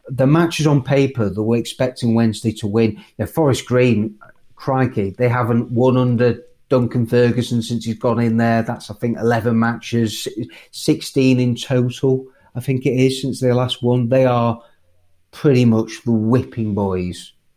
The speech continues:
of League One. And so all the pressure is on Wednesday. Uh, I, I, I haven't double checked. I'm pretty certain that, you know, Wednesday, the next couple of matches,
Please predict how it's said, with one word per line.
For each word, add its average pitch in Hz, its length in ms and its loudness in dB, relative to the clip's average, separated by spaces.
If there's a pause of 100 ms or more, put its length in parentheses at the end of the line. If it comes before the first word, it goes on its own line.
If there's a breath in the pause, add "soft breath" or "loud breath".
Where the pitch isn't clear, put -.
of 104 180 -2
League 113 320 2
One. 104 420 0 (460)
And 107 260 -2
so 117 400 2 (520 loud breath)
all 151 320 6
the 127 100 2
pressure 127 420 -4
is 110 120 -2
on 117 200 2
Wednesday. 107 640 -2 (600 loud breath)
Uh, - 20 -4
I, 107 600 -2
I, 123 80 -4 (120)
I 110 60 -8
haven't 123 320 -2
double 117 240 -2
checked. 120 500 -2 (120)
I'm 113 180 -6
pretty 143 340 0
certain 117 800 0 (560)
that, - 400 -6
you 135 80 -4
know, 117 100 2
Wednesday, 123 460 0
the 110 120 0
next 120 240 -2
couple 120 260 -6
of 104 100 -2
matches, 117 760 -2